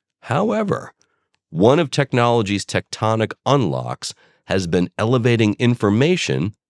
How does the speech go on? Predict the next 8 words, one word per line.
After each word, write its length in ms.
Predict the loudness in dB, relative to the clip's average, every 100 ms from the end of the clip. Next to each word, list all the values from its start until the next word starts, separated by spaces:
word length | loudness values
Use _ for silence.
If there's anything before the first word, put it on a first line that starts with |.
| _ -10 0
bits, 480 | 2 2 -2 -10 -12 _ _ _ _ _
over 320 | -6 -2 -2 -2
objects, 840 | 0 0 0 -2 -2 -4 -10 -10 -12 _ _ _ _ -2
atoms. 640 | 0 2 0 -2 -10 -12 -14 _ _ _ _ _ _ _ _ -4
In 120 | 2
the 140 | 4 4
information 640 | 2 -2 0 0 0 -4 -4
age, 400 | -8 -8 -12